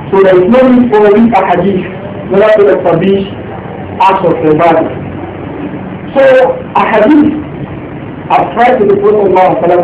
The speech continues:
talking about the family of Mirath. That ilmu mirath has so and so importance on other sciences of Islam, all these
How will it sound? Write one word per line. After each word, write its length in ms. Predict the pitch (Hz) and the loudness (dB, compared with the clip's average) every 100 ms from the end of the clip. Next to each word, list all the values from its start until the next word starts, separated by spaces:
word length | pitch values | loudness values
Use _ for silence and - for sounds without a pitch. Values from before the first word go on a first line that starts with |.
| 180 | 0
talking 280 | 226 247 247 | 0 2 2
about 480 | 185 185 196 196 196 - - - - - | 2 2 4 4 2 0 -8 -14 -10 -4
the 80 | 160 | -2
family 480 | 180 214 208 160 143 - - - - | 2 2 2 0 -4 -6 -12 -12 -8
of 200 | - - - 165 | -2 0 0 0
Mirath. 480 | 165 165 185 - - - - - - - - - - - - - - - | 0 2 2 0 -4 -12 -14 -14 -14 -14 -14 -14 -14 -14 -14 -14 -14 -4
That 220 | 170 165 - - - - - - | -2 0 -2 -8 -12 -14 -10 0
ilmu 280 | 381 233 233 220 | 2 4 4 4
mirath 480 | 220 214 208 214 - - - - | 4 4 4 2 0 -8 -10 -2
has 160 | 220 220 214 | 0 0 2
so 60 | 220 190 | 2 2
and 80 | 190 | 0
so 60 | 208 208 | 2 2
importance 540 | 220 220 208 208 208 190 | 2 2 2 2 2 0
on 100 | 180 175 190 | 0 0 2
other 240 | 208 214 214 - - - - - - - - - - | 2 4 2 -2 -10 -14 -14 -14 -14 -14 -14 -8 -2
sciences 440 | 214 220 214 180 | 2 2 0 0
of 120 | 175 170 165 | 0 0 -2
Islam, 320 | - - 247 240 - - - - | -2 0 0 -2 -6 -12 -12 -2
all 120 | 196 214 | 0 2
these 160 | 190 | 0